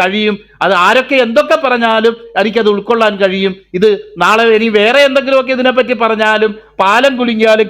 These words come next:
കേളം കുലുങ്ങുകയില്ല എന്നുള്ള ഒരു നിലപാട് സ്വീകരിക്കാനാണ് ഞാൻ തീരുമാനിച്ചേക്കുന്നത്. കാരണം യേശു എൻ്റെ ജീവിതത്തെ രൂപാന്തരപ്പെടുത്തി,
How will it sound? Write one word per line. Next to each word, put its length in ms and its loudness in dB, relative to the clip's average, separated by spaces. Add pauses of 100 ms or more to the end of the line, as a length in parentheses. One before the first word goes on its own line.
കേളം 320 2
കുലുങ്ങുകയില്ല 420 0 (360)
എന്നുള്ള 280 -2
ഒരു 140 -2
നിലപാട് 360 0
സ്വീകരിക്കാനാണ് 600 -4
ഞാൻ 160 -2
തീരുമാനിച്ചേക്കുന്നത്. 680 -12 (1200)
കാരണം 320 0 (320)
യേശു 440 2
എൻ്റെ 200 2
ജീവിതത്തെ 480 0 (320)
രൂപാന്തരപ്പെടുത്തി, 840 0